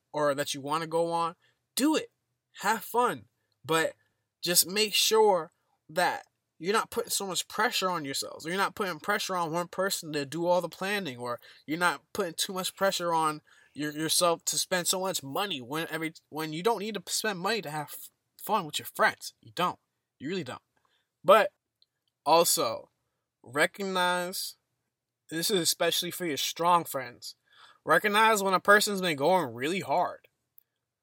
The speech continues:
So if a friend's been going really hard, or they've been putting their head down, or say they haven't been talking in the group chat for a while, talk to 'em.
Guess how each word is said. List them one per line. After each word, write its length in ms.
So 200
if 80
a 80
friend's 260
been 140
going 220
really 220
hard, 400
or 20
they've 200
been 160
putting 280
their 200
head 260
down, 460
or 240
say 260
they 120
haven't 300
been 120
talking 320
in 120
the 60
group 240
chat 280
for 120
a 120
while, 260
talk 320
to 120
'em. 220